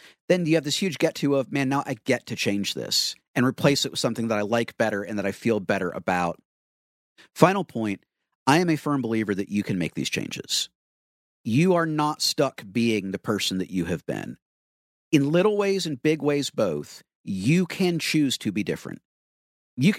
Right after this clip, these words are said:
you can change the person that you are at parties if you want to. You may not need to, you may not want to, but if you want to,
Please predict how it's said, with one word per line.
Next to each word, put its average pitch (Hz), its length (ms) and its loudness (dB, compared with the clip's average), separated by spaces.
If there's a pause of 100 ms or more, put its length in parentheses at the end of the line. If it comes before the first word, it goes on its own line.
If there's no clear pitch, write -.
you 170 200 2
can 214 120 0
change 190 300 2
the - 80 -10
person 151 280 0
that 139 100 -4
you 123 140 2
are 110 100 0
at - 80 -10
parties 73 340 -4
if - 140 -6
you 78 80 -2
want - 140 -6
to. - 200 -6 (160)
You 196 180 2
may 196 120 4
not 170 180 0
need 180 180 -4
to, 131 140 0
you 131 100 0
may 131 100 0
not 120 100 -4
want 135 160 -2
to, 104 100 -4
but 92 100 -4
if 113 120 -4
you 143 80 2
want 131 160 -2
to, 87 200 -2